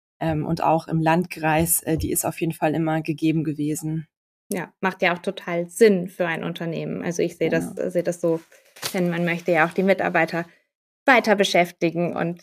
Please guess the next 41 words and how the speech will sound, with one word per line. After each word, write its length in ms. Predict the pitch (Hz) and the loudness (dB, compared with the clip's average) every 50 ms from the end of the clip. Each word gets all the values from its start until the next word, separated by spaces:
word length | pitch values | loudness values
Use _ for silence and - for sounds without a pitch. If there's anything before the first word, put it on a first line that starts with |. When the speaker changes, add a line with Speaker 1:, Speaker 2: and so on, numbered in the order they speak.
| - | -8
Speaker 2:
ähm, 240 | - - - 156 - - | -6 -6 -6 -6 -4 0
also 240 | - 180 175 170 | 0 2 2 4
wir 80 | 185 180 | 4 2
könnten 280 | 180 - 175 175 - - | 2 2 0 -2 -2 -2
uns 120 | 165 160 | -4 -2
jetzt 200 | - 165 - - | -4 -4 -2 -2
nicht 160 | 185 175 175 - | -2 -2 -4 -4
vorstellen, 720 | - 170 156 160 170 - - 156 143 151 160 170 160 - | -2 -2 0 0 -2 -2 -4 -2 0 0 0 0 -2 -4
äh, 160 | - 170 165 | -4 -4 -2
den 160 | 170 170 165 | 0 -2 -2
Firmensitz 580 | 170 - 170 156 156 160 165 175 170 170 - - | 0 -2 -2 -2 -2 -2 -2 -2 -2 -4 -6 -8
nach 160 | 175 156 - | -8 -8 -4
Hamburg 260 | - 165 151 147 147 | -2 0 0 2 2
oder 160 | - - - 160 | 2 0 0 0
so 120 | 170 160 | -2 -4
zu 160 | - - - | -4 -6 -8
Speaker 1:
Hm. 60 | 147 | -2
Speaker 2:
verlegen. 500 | - 160 - 170 147 139 131 131 123 - _ _ _ _ _ _ _ - | 2 4 6 6 6 4 2 -2 -6 -12 _ _ _ _ _ _ _ -2
Speaker 1:
Ja. 240 | 185 175 165 - - 185 - _ _ _ _ _ _ _ _ _ _ _ _ _ - | 2 2 2 0 -2 -8 -14 _ _ _ _ _ _ _ _ _ _ _ _ _ 0
Ähm, 260 | 190 185 180 185 185 | 2 4 6 6 4
jetzt 180 | 175 185 - - | 4 2 0 0
bist 220 | 220 220 - - | 0 0 2 4
du 40 | 202 | 6
ja 220 | 185 175 165 - | 6 6 6 4
auch 80 | - - | 2 -2
verheiratet 720 | - - 143 151 147 139 147 170 185 233 226 - 381 - | -6 -8 -6 -4 -2 -2 2 4 4 4 4 4 2 4
und 80 | 190 190 | 4 4
Mama 240 | 180 175 180 175 175 | 6 6 6 6 4
von 220 | - 196 180 170 | 4 2 0 2
drei 180 | 175 165 165 156 | 4 4 2 2
Kindern. 580 | - - 202 196 226 233 240 233 247 262 262 - - _ _ _ _ _ - | 2 2 2 4 6 6 6 6 6 4 2 -2 -8 _ _ _ _ _ 4
Welche 240 | 185 208 - 214 185 | 4 4 6 6 6
Rolle 220 | 180 202 208 214 | 6 6 6 4
spielt 260 | - - 202 196 190 | 2 4 4 4 4
denn 100 | 190 180 | 4 4
das 160 | 175 180 180 | 4 2 2
Unternehmen 720 | - 190 196 190 - 180 180 185 185 190 190 185 180 180 170 | 2 2 2 2 2 2 4 6 6 6 6 6 6 4 6
bei 160 | 175 165 - | 6 6 6
euch 340 | - 170 180 180 - - - | 6 4 2 2 -2 -4 -2
zu 280 | - - 175 156 - | -2 0 0 0 2
Hause? 560 | - 170 165 170 170 131 135 139 135 147 156 | 4 4 4 4 4 2 2 0 0 0 -2